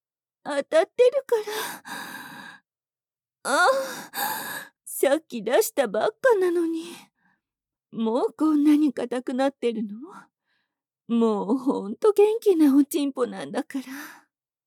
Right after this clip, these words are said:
そんなにおちんぽ、おまんこに入れたいんだ。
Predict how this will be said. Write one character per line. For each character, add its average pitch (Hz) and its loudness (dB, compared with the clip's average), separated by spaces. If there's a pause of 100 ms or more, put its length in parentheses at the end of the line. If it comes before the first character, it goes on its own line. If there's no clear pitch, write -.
(300)
そ - -4
ん 220 0
な 302 4
に 311 4
お 311 4
ち - -8
ん 320 -12
ぽ、 - -12 (1300)
お 247 6
ま 247 2
ん 247 0
こ 247 -2
に 190 -2
入 226 0
れ 254 0
た 277 0
い 359 -6
ん 349 -14
だ。 269 -10